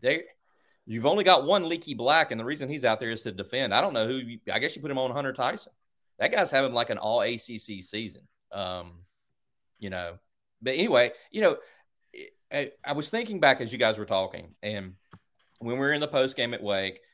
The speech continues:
uh, Pat Welter from W R A L asked Hubert, uh,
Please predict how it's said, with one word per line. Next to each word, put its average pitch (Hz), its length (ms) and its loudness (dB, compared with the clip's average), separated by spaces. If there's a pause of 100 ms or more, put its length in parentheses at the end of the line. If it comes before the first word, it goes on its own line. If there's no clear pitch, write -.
(320)
uh, 92 240 -4
Pat 135 320 2
Welter 104 500 -2
from 110 160 -10
W 110 300 -2
R 107 140 2
A 101 100 2
L 92 160 0
asked 127 380 0
Hubert, 139 380 -8 (400)
uh, 92 520 -4